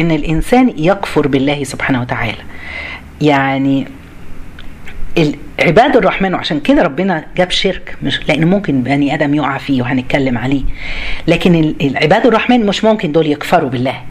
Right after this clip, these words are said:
لكن ممكن يشركوا، يتخذوا شريك مع الله وهنتكلم عليه. ف-، طيب، دلوقتي عندنا الشرك وعندنا قتل وعندنا زنا. نمسك أول واحدة هي الشرك. إيه معنى الشرك؟ الشرك،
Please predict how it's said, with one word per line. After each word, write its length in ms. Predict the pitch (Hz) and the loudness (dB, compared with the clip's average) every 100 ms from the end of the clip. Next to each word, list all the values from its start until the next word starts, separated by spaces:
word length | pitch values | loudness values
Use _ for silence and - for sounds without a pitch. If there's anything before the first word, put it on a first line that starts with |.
| - - - - - | -4 -4 -6 -6 -2
لكن 240 | 160 160 196 | 0 2 2
ممكن 240 | 277 240 | 4 4
يشركوا، 440 | 180 - 214 - - - | 2 -2 -4 -4 -14 -8
يتخذوا 520 | - - 277 277 175 156 | -8 0 2 4 2 0
شريك 420 | - 165 262 165 | 0 0 -2 -2
مع 140 | 151 | -4
الله 300 | 139 160 - - - | 0 0 -2 -6 -8
وهنتكلم 580 | - - 120 - 156 120 117 | -4 -2 0 0 0 0 -4
عليه. 260 | - - - - - - - - - - | -8 -8 -4 -4 -2 -6 -6 -6 -4 0
ف-، 120 | - 175 156 - - - - - - | 4 4 2 -4 -14 -12 -14 -12 -8
طيب، 140 | - - - | -8 -4 0
دلوقتي 340 | 185 294 294 | 2 2 2
عندنا 280 | 190 190 202 | 0 0 0
الشرك 520 | 180 - 220 - - - - - | 0 -2 -2 -6 -14 -12 -12 -8
وعندنا 400 | 117 - - 120 | -8 -6 -6 -6
قتل 440 | - - 208 202 - - - - | -2 0 0 0 -6 -10 -14 -4
وعندنا 380 | - 123 127 - | -2 -2 -4 -6
زنا. 380 | - - 254 | -8 0 2
نمسك 300 | 339 - - | 2 0 0
أول 260 | 220 190 107 | 2 2 0
واحدة 300 | 127 147 208 | -2 -2 0
هي 100 | 233 | 0
الشرك. 320 | 226 - 170 - - - - - - - | -2 -4 -6 -14 -16 -12 -10 -8 -10 -2
إيه 140 | 339 381 | 2 4
معنى 320 | 233 208 135 | 4 2 0
الشرك؟ 300 | - - - - - | -4 0 2 4 2
الشرك، 460 | - - 415 - | 0 -2 -4 -6